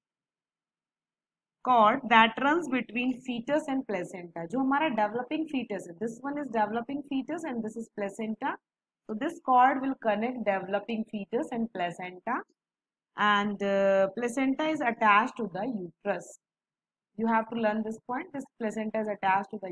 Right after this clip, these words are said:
uterus and this is developing fetus. Okay. So in this picture, three types of placenta you can see. This is normal placenta, this is low-lying placenta, and this is placenta breviaria.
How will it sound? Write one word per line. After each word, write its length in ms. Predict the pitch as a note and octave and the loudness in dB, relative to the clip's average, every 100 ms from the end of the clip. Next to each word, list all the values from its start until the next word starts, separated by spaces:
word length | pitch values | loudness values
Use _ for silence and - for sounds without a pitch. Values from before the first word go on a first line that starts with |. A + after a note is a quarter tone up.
| F3+ | -12
uterus 440 | F3+ - C#4+ D#4+ | -14 -8 -6 -4
and 180 | A#3 G3+ | -6 -8
this 160 | G3 | -10
is 120 | G#3 F#3 | -12 -8
developing 580 | E3+ E3+ F3 F3 F#3 F3+ | -6 -4 -4 -6 -8 -14
fetus. 560 | _ _ C#4 F#4+ - - _ _ _ _ _ _ _ _ _ _ _ | _ _ -4 -4 -6 -20 _ _ _ _ _ _ _ _ _ _ _
Okay. 300 | G3+ - C4+ - _ _ - | -12 -6 -6 -8 _ _ -12
So 100 | B3+ | -6
in 160 | B3+ | -2
this 160 | B3+ A#3 | -2 -4
picture, 500 | - D#4 - D#4+ D#4 - - | -4 -4 -2 -2 -2 -6 -4
three 160 | D#4 | -2
types 320 | D4+ C4+ C4 | 0 -2 -2
of 100 | C4+ C4 | -6 -6
placenta 840 | B3 A#3 A#3 A3+ A3 G#3+ G3+ G3 F#3+ - | -4 -4 -4 -4 -2 -2 0 -4 -6 -16
you 120 | G3 F#3+ | -20 -14
can 160 | G3 F#3+ | -14 -12
see. 240 | - D4+ C#4 | -8 -10 -6
This 220 | G3+ G3 | -8 -6
is 100 | G#3 G3 | -10 -6
normal 380 | F#3+ F#3+ A3+ C4 | -4 -2 -4 -6
placenta, 680 | C4 B3+ C4 C4 C4 C4 C4+ - _ F#3 | -6 -6 -6 -6 -4 -4 -6 -10 _ -20
this 80 | |
is 80 | E3+ E3+ | -20 -10
low-lying 460 | F#3+ A3+ B3 A#3+ B3+ B3 | -4 -2 -2 -2 -4 -6
placenta, 540 | A#3+ B3 B3 A#3+ B3+ A3+ | -8 -6 -10 -6 -6 -6
and 160 | G3+ G3 | -8 -12
this 180 | F#3 | -16
is 160 | - A#3 - | -14 -14 -12
placenta 680 | G3 F#3 G3 F#3 _ G#3+ A#3 - | -10 -10 -12 -16 _ -6 -6 -6
breviaria. 560 | F#3 E3 E3 D#3+ F3+ | -12 -8 -8 -8 -8